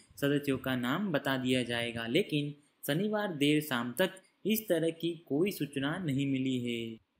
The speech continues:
दूसरी ओर दोस्तों, पंजशीर में पाकिस्तान तालिबान का साथ देने के लिए सेना भेजने की तैयारी में है, क्योंकि पंजशीर में तालिबान को भारी विरोध का सामना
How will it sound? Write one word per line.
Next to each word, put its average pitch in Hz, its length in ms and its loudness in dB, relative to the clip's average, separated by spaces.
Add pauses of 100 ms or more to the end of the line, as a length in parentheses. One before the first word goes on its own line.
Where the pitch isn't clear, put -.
(520)
दूसरी 165 380 6
ओर 226 160 4
दोस्तों, 180 500 2
पंजशीर 131 480 2
में 226 160 2
पाकिस्तान 135 720 -2
तालिबान 185 440 4
का 220 180 2
साथ 196 320 0
देने 143 240 0
के 170 140 -4
लिए 170 260 2
सेना 143 340 -2
भेजने 175 320 2
की 208 140 -6
तैयारी 131 400 2
में 123 140 2
है, 117 260 -2 (760)
क्योंकि 160 380 0 (420)
पंजशीर 139 440 2
में 233 140 2
तालिबान 170 440 0
को 226 160 -2
भारी 120 320 0
विरोध 151 340 2
का 165 140 -2
सामना 135 360 -4